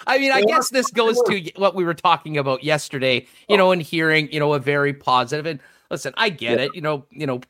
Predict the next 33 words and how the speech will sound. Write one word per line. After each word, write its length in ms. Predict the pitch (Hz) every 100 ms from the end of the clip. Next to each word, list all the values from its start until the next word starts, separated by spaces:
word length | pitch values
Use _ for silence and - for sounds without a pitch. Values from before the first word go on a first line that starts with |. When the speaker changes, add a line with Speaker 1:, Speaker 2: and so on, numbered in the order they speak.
| _
Speaker 1:
fans 380 | 214 202 208 143
want, 300 | 156 156 151 -
you 100 | 147
know, 120 | 131
some 300 | - 185 185
sort 280 | 151 180 160
of 80 | 143
level 280 | 151 139 123
of 100 | -
truth 400 | - 151 151 143
and 100 | 147
accountability, 840 | 131 151 139 143 123 131 127 127
and 100 | 123
that's 220 | 143 151 -
not 260 | 147 151
really 220 | 143 135
something 420 | 131 139 123 127 107
that 160 | 120
this 180 | - 120
Jets 280 | - 127 123
team 280 | - 131 123
or 40 |
organization 640 | 110 117 139 127 135 123
has 160 | 123 120 -
ever 280 | 127 123 127
done 280 | 127 117
publicly. 600 | 117 123 131 135 160 175 175 - -
So, 400 | - 160 139 117 -
uh, 60 | 151
it's 200 | 139 -
probably 800 | - 170 156 143 139 127 123 _ _ _ -
unrealistic, 960 | 170 156 135 135 120 156 - 131 113 - -
but, 220 | 147 139